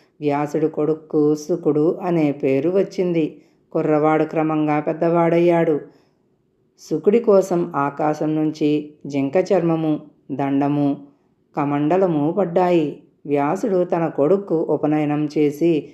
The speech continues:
బృహస్పతి వద్ద వేదాభ్యాసం చేయించాడు. శుకుడు తన విద్యాభ్యాసం ముగియగానే గురుదక్షిణ ఇచ్చి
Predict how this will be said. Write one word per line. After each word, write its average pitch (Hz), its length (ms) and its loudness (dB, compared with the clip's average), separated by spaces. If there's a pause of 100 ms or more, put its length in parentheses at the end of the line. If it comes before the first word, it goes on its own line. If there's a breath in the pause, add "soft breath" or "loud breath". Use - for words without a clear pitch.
(200 loud breath)
బృహస్పతి 170 640 0
వద్ద 151 280 0
వేదాభ్యాసం 147 1300 0
చేయించాడు. 165 640 0 (840 soft breath)
శుకుడు 202 560 4 (640)
తన 165 280 0
విద్యాభ్యాసం 151 1000 0
ముగియగానే 151 960 2
గురుదక్షిణ 208 580 2
ఇచ్చి 147 600 0